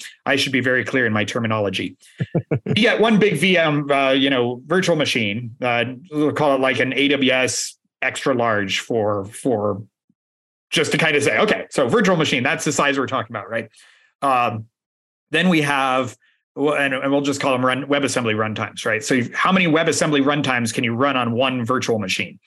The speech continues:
Speaker 1: Uh, well, the first pattern is, well, we'll run one virtual,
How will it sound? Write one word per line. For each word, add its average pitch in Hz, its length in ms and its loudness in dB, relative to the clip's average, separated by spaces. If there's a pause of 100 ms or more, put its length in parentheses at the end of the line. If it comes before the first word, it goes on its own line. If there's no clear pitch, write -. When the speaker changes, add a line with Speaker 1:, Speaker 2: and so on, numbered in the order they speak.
(440)
Speaker 1:
Uh, 113 200 2
well, 131 400 0 (360)
the 127 100 0
first 160 280 0
pattern 139 300 2
is, 120 220 0
well, 135 140 4
we'll 135 140 2
run 123 280 0
one 139 260 0
virtual, 135 420 2